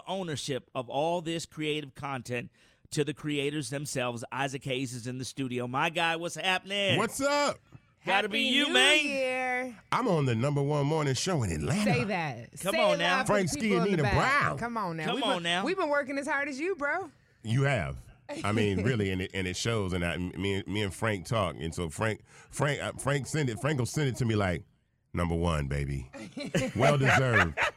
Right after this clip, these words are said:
Speaker 3: Yeah.
Speaker 2: Well
Speaker 1: Got to.
Speaker 2: deserved.
Speaker 3: And
Speaker 2: Talk
Speaker 3: I
Speaker 2: your
Speaker 1: Got
Speaker 2: talk,
Speaker 1: to.
Speaker 2: Frank."
Speaker 3: I gotta shout
Speaker 1: 'Cause
Speaker 3: you out, 'cause when we first kicked off this morning show over a year, almost a year ago, Isaac Hayes, remember he gifted us with the Dom
Speaker 1: Yep.
Speaker 3: Perignon straight
Speaker 1: Yep,
Speaker 3: to the cribs?
Speaker 1: exactly.
Speaker 3: I was
Speaker 2: Yeah.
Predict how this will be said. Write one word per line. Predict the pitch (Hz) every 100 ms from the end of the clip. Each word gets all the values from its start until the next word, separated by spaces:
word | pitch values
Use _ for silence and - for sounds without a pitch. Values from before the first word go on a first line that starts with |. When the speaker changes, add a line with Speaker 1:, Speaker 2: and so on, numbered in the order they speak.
| - 494 - 370
Speaker 3:
Yeah. | 453 101
Speaker 2:
Well | - 180
Speaker 1:
Got |
to. | 143
Speaker 2:
deserved. | 120 104 80 73 -
Speaker 3:
And | 143
Speaker 2:
Talk | 156
Speaker 3:
I |
Speaker 2:
your | 156
Speaker 1:
Got | 135 220
Speaker 2:
talk, | 110
Speaker 1:
to. | 175
Speaker 2:
Frank." | - 202
Speaker 3:
I | -
gotta | 330 311 -
shout | 320 277
Speaker 1:
'Cause | 277
Speaker 3:
you | 294
out, | 247 226
'cause | 247
when | 233
we | 226
first | 247 262 269 -
kicked | - 254 269
off | 226
this | 220 202
morning | 214 214 214
show | - 202 190
over | 214 196 202 185
a | 175
year, | 175 214 233 214 -
almost | 285 359 311 -
a | 226
year | 208 262 240
ago, | 185 180 165 156 -
Isaac | 202 220 214 202
Hayes, | 226 196 190
remember | 208 214
he | 233
gifted | 170 208 214 208
us | 208 -
with | 202
the | - 175 156 - - _ -
Dom | 214 208 190
Speaker 1:
Yep. | 220
Speaker 3:
Perignon | 202 180 190 220 220 220 226 233
straight | - 233 151
Speaker 1:
Yep, |
Speaker 3:
to | 175
the | 202
cribs? | - 311 320 311 320
Speaker 1:
exactly. | 127 - 220
Speaker 3:
I | 233
was |
Speaker 2:
Yeah. | -